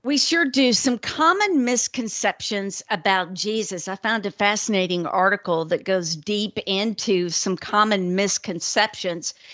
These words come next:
It's believed by the experts that Jesus didn't walk around calling himself Jesus, that it was Yeshua. But I gotta tell ya,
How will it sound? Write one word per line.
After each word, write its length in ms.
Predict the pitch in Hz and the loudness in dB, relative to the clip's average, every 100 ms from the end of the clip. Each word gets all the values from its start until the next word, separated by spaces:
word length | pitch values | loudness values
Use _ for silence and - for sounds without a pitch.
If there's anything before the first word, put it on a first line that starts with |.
| - - - - | -16 -16 -16 0
It's 220 | 247 - | 0 4
believed 580 | 196 233 233 277 381 415 | 2 2 2 2 2 2
by 160 | 311 269 | 2 2
the 160 | 220 - | 0 2
experts 580 | 247 - - 208 196 - | 2 2 -6 -6 -6 -6
that 140 | 214 | -8
Jesus 380 | 190 240 269 254 | -6 -6 -4 -4
didn't 240 | 277 240 214 | -4 -4 -2
walk 300 | 208 208 220 | -2 -2 -4
around 380 | 196 190 196 - | -4 -2 -4 -6
calling 400 | 202 190 196 185 | -2 -2 -2 -4
himself 500 | 170 - 170 165 - | -4 0 0 -2 0
Jesus, 600 | 285 302 214 185 - - | 4 4 2 -4 -8 -2
that 180 | 190 | -2
it 100 | 190 | -2
was 260 | 180 175 - | -6 -8 -6
Yeshua. 640 | 220 202 - 302 226 151 - _ _ - - - - - _ _ - | -6 -6 -6 -4 -4 -6 -14 _ _ -20 -20 -18 -20 -20 _ _ -4
But 140 | 233 | -2
I 220 | 226 190 170 | 0 -4 -4
gotta 360 | 214 247 294 294 | -2 0 -2 -2
tell 380 | - 233 202 226 | -4 -6 -6 -6
ya, 240 | 185 | -6